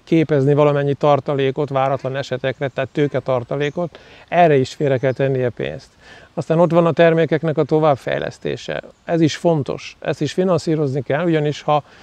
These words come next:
nem fejleszted tovább a termékedet, akkor a versenytársaid nagy valószínűséggel megelőznek.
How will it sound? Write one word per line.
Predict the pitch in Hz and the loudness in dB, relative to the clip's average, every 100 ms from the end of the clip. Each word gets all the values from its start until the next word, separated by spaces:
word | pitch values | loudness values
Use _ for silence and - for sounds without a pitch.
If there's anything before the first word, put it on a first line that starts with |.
| - - | -20 -2
nem | 180 | 0
fejleszted | 185 170 156 - 156 | 2 4 2 0 0
tovább | 185 160 143 | 2 2 2
a | 151 | 2
termékedet, | 156 147 135 139 139 139 | 2 0 0 -2 -2 -4
akkor | 139 156 143 | -4 -2 -2
a | |
versenytársaid | 147 127 127 123 120 117 135 | 0 0 -2 -6 -8 -4 -4
nagy | 135 131 | -2 -2
valószínűséggel | 120 127 - 139 135 143 135 | -2 -4 -2 -4 -2 -2 0
megelőznek. | 139 135 117 107 104 - - | 0 0 0 -4 -10 -16 -20